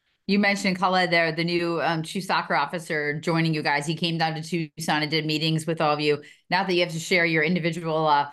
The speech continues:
one-on-one conversation, but what was your first impression of him? What's your overall sort of thought and feeling,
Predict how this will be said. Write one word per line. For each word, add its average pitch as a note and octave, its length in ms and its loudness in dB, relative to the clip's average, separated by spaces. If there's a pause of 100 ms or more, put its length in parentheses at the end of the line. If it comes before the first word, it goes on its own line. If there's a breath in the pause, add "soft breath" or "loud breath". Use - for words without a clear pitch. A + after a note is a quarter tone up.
(160)
one-on-one F3+ 760 0
conversation, F3+ 640 -2
but F3+ 160 -2
what G#3+ 160 0
was A3 160 -2
your A3 100 2
first A3 280 0
impression G3 420 -2
of G#3+ 100 -4
him? A3+ 180 -2
What's F#3+ 200 0
your F#3 140 0
overall F#3 440 2
sort F3+ 240 -2
of E3 140 -4 (340 loud breath)
thought F#3 260 2
and F#3 140 0
feeling, F#3+ 600 -2